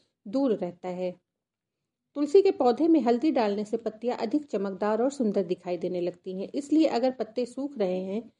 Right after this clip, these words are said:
तो पौधे में हल्दी को अवश्य डालें। तुलसी के पौधे में हल्दी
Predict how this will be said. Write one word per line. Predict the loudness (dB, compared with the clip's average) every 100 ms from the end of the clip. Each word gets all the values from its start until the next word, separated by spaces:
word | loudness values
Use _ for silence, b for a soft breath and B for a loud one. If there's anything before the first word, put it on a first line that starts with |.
| _ _ _
तो | -6
पौधे | 0 0 2 2
में | 2
हल्दी | 2 0 2 0 0 _ _ _
को | -4
अवश्य | -2 -2 -2 -2
डालें। | -2 -2 -4 -6 -10 _ _ _ _ _ _ _ _ _ _ _ _ _ _ _ _ _ _
तुलसी | -4 4 4
के | 6
पौधे | 4 4 4
में | 4 4
हल्दी | 4 2 2